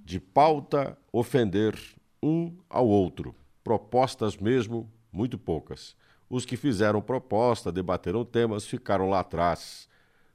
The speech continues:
Não vão disputar e sabem que não chegarão a um segundo turno, se tiver. Os que ficaram lutam por uma tendência lógica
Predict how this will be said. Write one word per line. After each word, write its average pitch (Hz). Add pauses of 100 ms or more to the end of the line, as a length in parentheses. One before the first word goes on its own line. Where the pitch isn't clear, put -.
Não 101
vão 85
disputar 80 (580)
e 107
sabem 101 (680)
que 98
não 101
chegarão 85 (140)
a 82
um 87
segundo 78
turno, 69 (180)
se -
tiver. 87 (1040)
Os 185
que 147
ficaram 139 (540)
lutam 175
por 160
uma 135
tendência 123
lógica 113